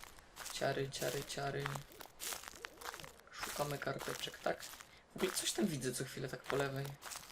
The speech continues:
A, to pewnie przez mój upieprzony monitor, dopiero teraz ogarnąłem, jak bardzo upieprzony on jest. Nie wiem, w którą iść stronę, jak mi się troszkę latarka podładuje.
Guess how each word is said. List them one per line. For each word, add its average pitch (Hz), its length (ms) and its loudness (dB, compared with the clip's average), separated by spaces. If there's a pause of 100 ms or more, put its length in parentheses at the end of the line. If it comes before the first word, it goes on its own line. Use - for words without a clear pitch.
(580)
A, 139 200 4
to 135 120 2
pewnie 131 280 0
przez 139 160 -2
mój 139 120 2
upieprzony 131 460 4
monitor, 135 360 4
dopiero 131 300 0
teraz 139 260 0
ogarnąłem, 139 460 2 (960)
jak 135 200 4
bardzo 139 520 6 (120)
upieprzony 135 500 2
on 135 120 4
jest. 190 240 2 (800)
Nie 170 120 6
wiem, 160 140 6
w - 280 0
którą 147 260 4
iść - 160 0
stronę, 135 480 4 (960)
jak 143 100 4
mi 143 100 4
się - 140 2
troszkę 139 360 0
latarka - 340 2
podładuje. 139 540 4